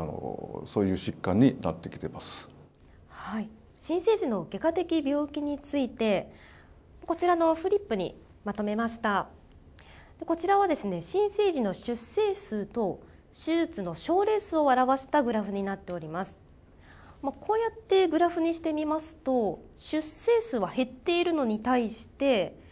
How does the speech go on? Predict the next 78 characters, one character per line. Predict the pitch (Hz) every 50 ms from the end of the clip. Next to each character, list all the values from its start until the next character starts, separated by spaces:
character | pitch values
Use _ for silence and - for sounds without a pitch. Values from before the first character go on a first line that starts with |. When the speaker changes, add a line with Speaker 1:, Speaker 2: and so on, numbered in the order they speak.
| - - - - -
Speaker 2:
手 | - - 392
術 | 453 440 440 440 226
の | 196 -
症 | - - 294 320 392 415 415
例 | 440 440 415
数 | 392 - - - 269
は | 262 247 262 240 190
増 | - - 240 277 349 381
加 | - 427
し | 427 -
て | - - 415
い | 427
る | 440 440
の | 440 370
が | 226 190 170 156 143 147 - - - - - -
一 | 208 - - -
目 | - 311 - - 175
瞭 | 160 196 202 202 196
然 | 208 196 190
で | 190 202
す | - -
ね、 | 180 175
Speaker 1:
そ | 156 156 123
う |
で | -
す | - -
ね。 | 170
Speaker 2:
先 | 127 113 110 90 - - - - - - - - _ - - -
生。 | 127 127
Speaker 1:
え |
ー、 | 120 120
か | - 151
な | 190 196
り | 156
古 | 113 139 143 151 135
い | 107 98 98 95 90 - 104 101 101 98 98 98 98 90 -
時 | - - - 107
と | - 113 110 101 - - - - -
比 | - 110 113 110
べ | 113 107
て | - 110
る | 113 104
ん | 90
で | 80 82
す | - -
け | - 95
ど、 | 87 104 110 90 82 85 - -
Speaker 2:
は | 254 226
い。 | - - - _ _ _ -
Speaker 1:
え | 110 110
ー、 |
ま | 123 143
あ、 | 135
だ | 120 139 147
ん | 160 170
だ | 190 170
ん、 | 113 95 - - - - -
え | 95 92
ー、 | 92
戦 | - - 123 131 135 127
後 | 123 131 127 123 - - 110 117 117 117 113 113 113 104
で | 87
す | - -
ね、 | 123 123 123
戦 | 123 - 110 110 107 110
後 | 110 110 110 110 107 - - - - -
か | - 117
ら | 107 95 78 104
ず | - 107 113
っ | 117
と、 | 113 - 92 85 82 - - - - - - - _ - -
え | - 101
ー、 | 95
徐 | 92 127 139 143
々 |
に | 127 98 80 - -
出 | - - 139
生 | 135 - - 135 135 127